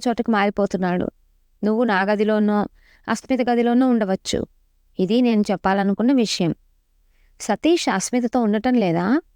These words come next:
"లేదు, అతను కుటుంబంతో కలిసి ఉంటున్నాడు. అస్మిత వచ్చే నెల అమెరికా వెళ్ళిపోతుంది. అందుకని వాళ్ళది కొనసాగే ప్రేమ కాదు."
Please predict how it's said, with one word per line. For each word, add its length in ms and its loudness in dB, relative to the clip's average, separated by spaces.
"లేదు, 500 0
అతను 320 0
కుటుంబంతో 540 0
కలిసి 320 -2
ఉంటున్నాడు. 680 0
అస్మిత 340 -2
వచ్చే 320 0
నెల 160 0
అమెరికా 320 0
వెళ్ళిపోతుంది. 680 -2
అందుకని 540 0
వాళ్ళది 240 0
కొనసాగే 520 0
ప్రేమ 280 0
కాదు." 420 -2